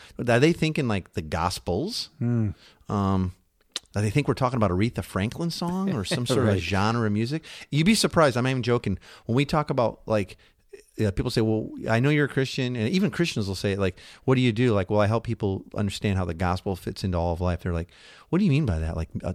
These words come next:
Speaker 1: music?" You know, it's,
Speaker 2: Hmm.
Speaker 1: it's the weirdest. So we have to be careful. There again, it's Christianese if people don't understand it, even if it's a biblical word.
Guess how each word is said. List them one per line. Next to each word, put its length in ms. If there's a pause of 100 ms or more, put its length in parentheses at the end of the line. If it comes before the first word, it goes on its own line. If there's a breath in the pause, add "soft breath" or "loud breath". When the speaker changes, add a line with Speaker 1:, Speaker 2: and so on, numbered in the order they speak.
Speaker 1:
music?" 720
You 140
know, 40
it's, 120
Speaker 2:
Hmm. 60
Speaker 1:
it's 160
the 120
weirdest. 420
So 140
we 80
have 100
to 60
be 80
careful. 640 (100)
There 220
again, 300 (540 loud breath)
it's 140
Christianese 520 (120)
if 140 (180)
people 200
don't 200
understand 420
it, 80
even 200
if 100
it's 80
a 40
biblical 440
word. 180